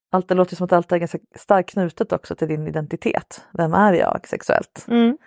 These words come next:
Speaker 1: Jag är hon som har lätt att få orgasm och njuter av den här flytande release.
Speaker 2: Mm. Ja, hon är bra på att njuta, liksom.
Speaker 1: Ja.
Speaker 2: Ja, riktigt bra
Speaker 1: Ja.
Speaker 2: på att njuta, ja.
Speaker 1: Precis.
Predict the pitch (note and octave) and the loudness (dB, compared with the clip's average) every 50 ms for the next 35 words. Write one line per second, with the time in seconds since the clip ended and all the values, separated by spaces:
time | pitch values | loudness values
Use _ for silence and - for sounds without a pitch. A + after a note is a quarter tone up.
0 | _ _ _ _ - F#3 G3 G3 F#3 F3+ E3 D#3+ - E3+ E3 D#3+ E3+ E3+ - - | _ _ _ _ 2 4 6 6 6 4 0 -2 -4 -4 -2 0 0 0 -2 -6
1 | F3+ - - E3+ E3 D#3 D#3+ D#3+ D#3 - - - F3 - - - - - - - | -4 0 0 0 2 2 2 0 0 -2 -8 -8 -4 -4 -4 -6 -6 -12 -20 -20
2 | _ - - F3 F3+ F3 F3 _ - E3 D#3 D3+ D#3+ D#3 D#3+ D#3 D#3 - D#3+ E3 | _ -4 0 2 2 2 0 _ 2 2 2 2 2 0 0 0 0 0 0 0
3 | E3 - G2+ - - - _ - - G#3 F#3 E3 E3 - F3+ E3 D#3+ D#3+ D#3+ D#3+ | -4 -6 -8 -8 -10 -14 _ -2 2 2 2 2 2 0 0 0 0 0 -2 0
4 | E2 E2 D#2 - - - - G1+ G1+ - _ - - - - - _ _ - F3+ | 0 0 0 0 -2 -4 -6 -8 -10 -12 _ -20 -20 -20 -20 -20 _ _ 0 2
5 | F3 E3+ D#3+ - - - - - - _ _ _ _ - A#3+ A#3+ G#3+ G#3 A3 A#3 | 2 2 2 0 -6 -14 -16 -18 -18 _ _ _ _ 0 2 4 4 4 2 0
6 | C4+ - - - - - - G#3+ A3 A3+ A#3 A#3+ A#3 G#3+ G#3 G3 G3 G#3 G3+ G3 | -2 -6 -10 -14 -10 -4 -4 -2 0 0 0 0 0 0 -2 0 2 4 4 4
7 | G3 - - G#3 G3+ G3+ A3 G#3+ - - _ _ - - A3+ - - - - - | 2 0 0 0 0 0 0 -2 -4 -12 _ _ -2 -2 -2 -4 -8 -14 -6 0
8 | A#3+ C4+ B3+ G#3 F#3+ - - G3 G3 G3 G3+ F#3+ - G3 G3 - _ - - _ | 4 4 6 6 4 2 0 -4 -6 -6 -8 -10 -10 -12 -12 -12 _ -20 -20 _
9 | _ - - A3+ A#3 G#3+ F3+ F#3 F3+ F3+ _ - - F#3+ G3 F#3+ - F#3+ F#3+ G3 | _ -2 2 4 4 4 4 2 -2 -8 _ -14 -14 -12 -12 -12 -12 -12 -12 -14
10 | G3 _ _ _ _ _ _ _ _ _ - G#3 G3+ F3+ G3 - - - - - | -16 _ _ _ _ _ _ _ _ _ 0 0 2 2 0 0 -2 -6 -12 -14
11 | - | -8